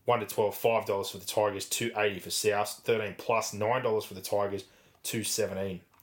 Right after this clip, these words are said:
for Souths. Knights, Eels, one of these ones where you look at the Para again and go, you just have to bounce back in this game. You've got a team that's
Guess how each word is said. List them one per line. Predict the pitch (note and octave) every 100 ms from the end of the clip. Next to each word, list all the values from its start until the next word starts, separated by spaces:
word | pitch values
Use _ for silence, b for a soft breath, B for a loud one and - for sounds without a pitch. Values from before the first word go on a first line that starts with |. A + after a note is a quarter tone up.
| _
for | -
Souths. | F#2+ - F#2+ E2+ - - b b b b b b b
Knights, | G#2+ A#2+ B2 A#2 - - -
Eels, | A#2 A#2 A#2 A2 -
one | A#2
of | A2+
these | G#2+
ones | G#2+ A2 G#2
where | G#2+
you | G#2
look | G#2 A2
at | - - -
the |
Para | - - A2+ G#2+
again | F#2+ G#2 G#2
and | G2
go, | G2+
you | G2+ G#2
just | G2+ G#2+ -
have | - A2 -
to | G#2 F2+ - b b b b b
bounce | A2 A2 G#2+
back | - G2+ G2
in | G2
this | F#2+
game. | - G#2 G2
You've | F#2
got | G#2 G2+
a |
team | F#2+ A#2 A2+ A2 G2+
that's | G2 - -